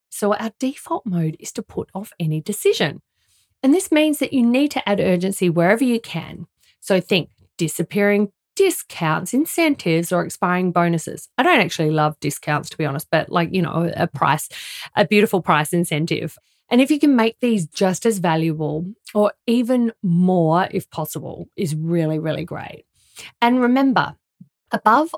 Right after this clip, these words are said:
all else, so urgency, it might be time, it might be money, all of those things kind of work to make people make a decision. And in Coach Co, I do talk about, in my Conversations That Convert framework,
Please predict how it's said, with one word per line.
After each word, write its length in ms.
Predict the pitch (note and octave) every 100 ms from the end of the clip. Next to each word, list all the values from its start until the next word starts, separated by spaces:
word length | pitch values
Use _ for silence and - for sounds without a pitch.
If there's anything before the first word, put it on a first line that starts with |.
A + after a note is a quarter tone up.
| -
all 320 | F3+ F#3 - -
else, 440 | E3+ E3+ - - -
so 220 | - D3 -
urgency, 540 | F3 F#3 F#3+ - F#3
it 100 | F#3+
might 160 | E3+ D#3
be 80 | D#3+
time, 640 | - E3 D#3+ E3 D#3+ E3
it 200 | - -
might 280 | E3 D#3+ -
be 260 | D#3+ E3 - _ _ _ -
money, 720 | G3 F3 E3+ D#3+ D#3+ D#3+ E3+
all 180 | A3+ G#3+
of 60 | G3
those 220 | F#3+ F#3+
things 280 | F#3 F3 E3
kind 220 | - E3
of 80 | D#3+
work 460 | E3 E3 D#3+ -
to 300 | - G3 D#3+ D#3+ _ _ -
make 280 | F#3 E3 -
people 300 | F3+ F3 E3
make 380 | E3+ D#3+ D#3 F3+
a 40 |
decision. 600 | D#3 - D#3 F#3 A#3+ B3 -
And 260 | F#3 F3+ - _ _ _
in 160 | A3+ A#3
Coach 340 | A3 G3 -
Co, 160 | G3 E3+
I 100 | E3
do 220 | D#3 E3+
talk 320 | E3 F3 E3
about, 380 | E3 D#3 D3+ - _ _ _ -
in 160 | F#3+
my 140 | F3 E3
Conversations 680 | - F3 E3 E3 D#3 E3+ F3
That 140 | -
Convert 440 | E3 E3+ B3+ G#3
framework, 580 | - F3 E3 E3 D#3 D#3